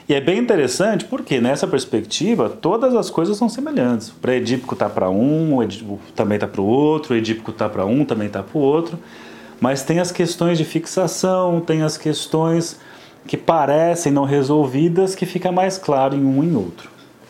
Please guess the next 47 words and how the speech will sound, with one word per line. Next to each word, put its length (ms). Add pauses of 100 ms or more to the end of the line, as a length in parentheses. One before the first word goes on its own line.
(500)
Mas 160
esse 180
também 320
é 40
assunto 440
mais 160
pra 220
frente. 360 (500)
Aqui 600
eu 80
quero 260
só, 600
como 140
eu 20
tô 80
convidando 400
vocês 480
pra 160
uma 200
investigação 920
junto 180
comigo 380
aqui, 340 (280)
através 480
dessas 340
lives, 640 (920)
é, 680
falar 400
um 120
pouco, 480
contar 300
um 100
pouco 340
de 100
como 440
as 100
pessoas, 640
as, 320
as 100
questões 460
que, 180
que 220
as 100
pessoas 360
fizeram 420
em 40
relação 640